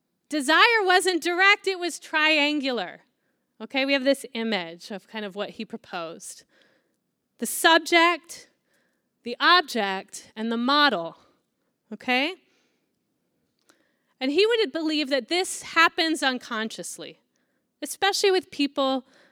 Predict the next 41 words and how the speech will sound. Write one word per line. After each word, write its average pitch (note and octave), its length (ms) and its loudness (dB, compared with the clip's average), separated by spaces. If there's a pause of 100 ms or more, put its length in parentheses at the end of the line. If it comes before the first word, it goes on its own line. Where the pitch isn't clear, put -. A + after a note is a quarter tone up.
(120)
close C4+ 300 8
to B3+ 120 4
us A#3+ 160 4
in B3 180 6
our G#3+ 200 4
lives. D4+ 360 6
So C4 160 2
we B3+ 180 2
use, D4+ 580 2
we C#4 180 0
might E4+ 180 4
be D#4 100 2
the C#4 100 0
subject, D4 520 0
and D#4+ 140 -2
we E4+ 160 2
use F4 160 0
somebody E4 360 0
close D#4 340 -2
to D4 100 -4
us C4 180 -4 (280)
as A#3+ 160 0
a B3+ 80 0
model B3+ 580 6 (460)
without E4 280 6
even D#4 220 2
realizing B3+ 600 0
we're G#3 120 -4
doing G3+ 360 -10
it. D3+ 160 -16 (580)
Sometimes C4+ 480 0
they A#3+ 120 0
would, A3 220 -4
you A#3 160 -6
would A3 120 -2
call A3+ 240 0
that G#3 200 2
the G#3+ 80 -4
mediator E3+ 760 -4 (120)
as G3+ 200 -12
well. F3 340 -6